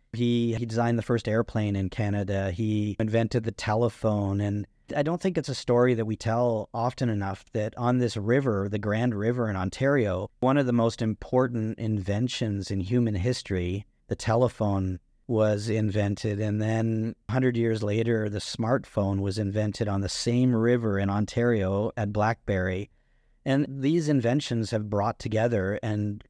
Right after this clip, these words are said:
caused the world to collaborate in amazing ways. We don't actually celebrate the Grand River and the influence of that river on human achievement. I,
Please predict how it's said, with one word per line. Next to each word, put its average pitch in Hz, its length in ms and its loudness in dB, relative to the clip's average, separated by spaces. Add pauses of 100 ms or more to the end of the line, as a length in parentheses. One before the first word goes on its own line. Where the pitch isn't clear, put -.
caused - 580 0 (120)
the 117 220 0
world 113 500 4
to - 80 -12
collaborate 110 760 0
in 120 120 -2
amazing 113 460 0
ways. 107 440 -4 (200)
We 131 120 -2
don't 135 220 2
actually 110 600 0
celebrate 107 840 0 (200)
the 120 80 -4
Grand 110 340 0
River 107 520 -2 (240)
and 120 120 0
the 117 120 4
influence 117 500 2
of 110 80 2
that 107 180 2
river 110 560 2
on 107 300 0
human 113 720 0
achievement. 110 880 0 (240)
I, 139 120 0